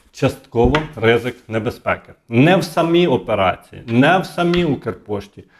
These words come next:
а від негідників, які схочуть цієї ситуації, сто відсотково знаю, що схочуть, тому що бачу, що відбувається, да, і які схеми обману втілюють в життя,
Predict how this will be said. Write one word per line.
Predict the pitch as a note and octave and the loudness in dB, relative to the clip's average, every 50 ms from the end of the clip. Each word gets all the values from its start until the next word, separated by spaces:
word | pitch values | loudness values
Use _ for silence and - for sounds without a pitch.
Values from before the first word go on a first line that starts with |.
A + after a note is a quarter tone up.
| _ _ _ _ | _ _ _ _
а | - B2+ B2+ | 0 2 2
від | C3+ B2+ - | 2 2 4
негідників, | C3 B2+ A#2 G#2+ C3+ D3+ D#3 E3 E3+ E3 - F3+ D3+ | 2 2 2 2 2 0 0 0 -4 -4 -2 -2 -2
які | A2 G2+ - - C3+ C3 | -2 -2 -2 0 0 0
схочуть | B2+ - - - B2 C3 B2+ - D3+ C#3 - | 0 -2 -6 -2 -2 -2 -2 -2 -6 -10 -8
цієї | - A#2+ A#2 A2+ | -2 0 0 0
ситуації, | G#2 - G#2+ - - B2 A#2+ A#2 - A#2+ A2 | 0 -4 -8 -4 -2 0 0 0 -2 -6 -10
сто | - - _ - E3+ F#3+ G3 | -12 -10 _ 0 2 2 4
відсотково | G3 G3 G3+ - - F3 C#3 - - - - G#2 G2+ F#2 | 4 2 0 -2 -2 0 0 0 -2 -6 -6 -6 -4 -4
знаю, | - A2+ A2 G#2+ G2 F#2+ | -2 -2 -2 -2 -2 -4
що | F#2 - G#2+ G2+ | -8 -12 -16 -18
схочуть, | - - C3 C#3+ D#3+ D#3 - C3 - - | -8 -2 0 0 0 0 -2 -6 -10 -8
тому | A2 G#2+ A2 A2+ | -8 -6 -6 -6
що | A2 - - A#2+ A2+ A2+ - - - _ _ _ _ - | -8 -10 -6 -4 -4 -4 -4 -8 -20 _ _ _ _ -10
бачу, | A2+ G#2 G2 D3 E3 D#3+ C3+ - - A2 | -6 -2 0 2 2 2 0 -2 -6 -12
що | F#2+ - - - C#3 B2 | -14 -10 -4 -2 0 0
відбувається, | A#2 A#2 G#2 A2 A#2 C3+ E3+ F#3+ F#3+ E3+ - - A#2 G#2 | 0 -2 -6 -4 -2 0 2 2 2 0 -2 -4 -6 -4
да, | G2+ A#2+ A#2+ A2+ A#2+ A#2 | 0 0 0 0 -2 -4
і | A2+ A#2 A2+ A2 | -6 -6 -4 -4
які | A2 G#2+ - - B2 | -4 -6 -6 -8 -12
схеми | - - - C#3 C#3 C3+ B2+ A#2 | -12 -8 -4 -2 -2 -2 -2 -4
обману | A2+ A2 G#2+ A2 A#2+ A#2+ A#2+ A2 G#2+ G#2 G2 - - _ _ _ _ _ _ - - - - _ _ _ _ _ _ | -4 -6 -6 -2 0 0 0 0 -2 -4 -8 -10 -16 _ _ _ _ _ _ -18 -18 -18 -18 _ _ _ _ _ _
втілюють | - - _ _ - D3 C#3 A#2+ A#2 A#2 A2 G2+ F#2 | -20 -20 _ _ 2 2 2 4 2 0 -2 -2 -4
в | F2+ | -4
життя, | F#2 G#2+ B2+ B2 - - D#3+ F3 F#3 G#3 | -4 -2 -2 -2 0 0 0 0 0 -2